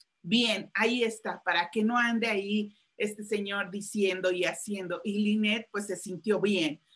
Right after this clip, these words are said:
de que Pati entrara a defenderla. Pues sí, es que dijo que no era una relación estable, que era su novia.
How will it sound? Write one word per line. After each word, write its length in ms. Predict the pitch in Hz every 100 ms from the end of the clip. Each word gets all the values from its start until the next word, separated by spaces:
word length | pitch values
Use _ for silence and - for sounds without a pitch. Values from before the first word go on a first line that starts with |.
| _
de 200 | - 208
que 140 | 208 208
Pati 640 | 226 214 214 214 269 - _ _ -
entrara 880 | 226 208 247 240 226 214 214 277 -
a 160 | 208
defenderla. 1000 | 202 196 202 190 202 214 190 180 180 170 - _
Pues 300 | - 233 214
sí, 240 | - 269 269
es 140 | 262
que 80 | 349 339 269
dijo 520 | 277 349 - 285 269 - _ -
que 100 | 294
no 120 | 320
era 120 | 381
una 180 | 381 349
relación 560 | 330 311 320 302 320
estable, 560 | 349 349 - 403 403 403
que 80 | 415
era 120 | 403 403
su 180 | 302
novia. 480 | 285 339 440 403 403